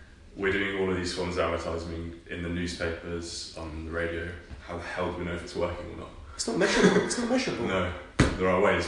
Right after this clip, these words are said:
Speaker 1: but it's complicated. More complicated
Speaker 2: Yeah.
Speaker 1: than online, isn't it?
Speaker 2: And also, you know, the whole measurement about magazine advertising, that whole
Speaker 1: Mm.
Speaker 2: sort of spiel of, well, you know, it's gonna be, what, four sets of eyes on an ad because the magazine hangs around for a while, or ten se-, I don't know, whatever it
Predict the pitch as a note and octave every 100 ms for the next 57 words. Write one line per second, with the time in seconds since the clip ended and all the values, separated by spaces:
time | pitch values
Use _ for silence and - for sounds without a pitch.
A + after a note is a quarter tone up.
0 | - - - E2+ - - - - F#2 F2+
1 | F#2 - - F2+ F2+ F2 E2 E2 - -
2 | - C4+ D4 A3+ G3+ A3 A#3 A3 G3+ A3
3 | A3 A3 F#3 D3+ D3 E3 D3+ - D#3+ D3
4 | D#3+ D3 D3 F3 C#3 A#2+ A#2 - - -
5 | - - C#3+ G2 C#3+ C#3 - C#3 - -
6 | - - D3+ C#3+ C#3 C3 B2+ B2 - -
7 | - - D3 C#3 C#3 C#3 C#3 D3 C3+ C3
8 | C3 C3 C3 C3+ C3 - - - - C#3+
9 | C#3 - - C3 C3+ C3+ C#3 C3+ C3 C3
10 | B2+ B2 - - - - G#2+ B2+ C#3 -
11 | C3+ B2+ B2+ C3 C3 C#3 B2+ C3 - C#3
12 | C3 C3+ C3+ C3+ C3 B2+ C3+ C#3 C3+ B2+
13 | - D#3 B2+ - G3 G3 C3 C#3 E3+ E3+
14 | -